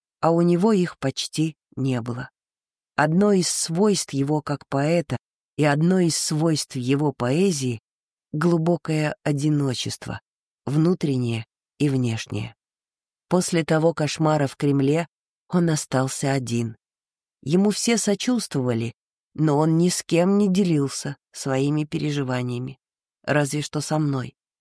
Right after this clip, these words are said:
Но это будет потом. А тогда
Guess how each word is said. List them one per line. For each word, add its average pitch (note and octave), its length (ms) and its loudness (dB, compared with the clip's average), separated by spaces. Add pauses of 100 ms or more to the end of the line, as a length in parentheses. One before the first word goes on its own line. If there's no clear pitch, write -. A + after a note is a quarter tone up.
(380)
Но D#3+ 160 2
это D#3+ 200 0
будет C#3+ 400 -4
потом. A2 480 -8 (840)
А C3 120 2
тогда C#3+ 540 0